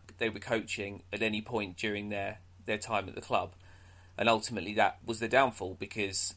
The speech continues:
I don't think Moyes had the technical capacity to,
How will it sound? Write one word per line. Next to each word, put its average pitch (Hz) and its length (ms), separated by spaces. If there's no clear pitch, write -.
I 78 120
don't 104 140
think 107 180
Moyes 104 320
had 110 220
the 101 240
technical 92 380
capacity 101 540
to, 98 240